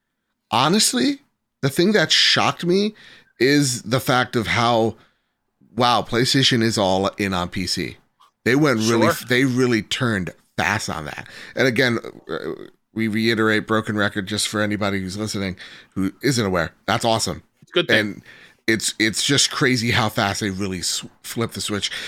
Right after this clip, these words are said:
Speaker 1: You, you could probably tell that by the way Horizon sold and by the way God of War's numbers just, man, those pre-orders must be insane.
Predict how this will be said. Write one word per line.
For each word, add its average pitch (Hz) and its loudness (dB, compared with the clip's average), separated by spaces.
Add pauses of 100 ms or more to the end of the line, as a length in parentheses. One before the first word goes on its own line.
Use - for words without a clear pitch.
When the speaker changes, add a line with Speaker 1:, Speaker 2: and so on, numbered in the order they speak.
(140)
Speaker 1:
You, 110 2
you 143 2
could 156 2
probably 113 0
tell 120 0
that 95 0
by 95 0
the 85 -4
way 98 0 (460)
Horizon 107 0
sold 104 0
and 90 -2 (260)
by 104 0
the 92 -2
way 110 0
God 107 0
of 92 -6
War's 98 -2
numbers 95 -2
just, - -2 (1500)
man, 90 -2
those 131 0
pre-orders 113 2
must 92 -4
be 92 -4
insane. 78 -8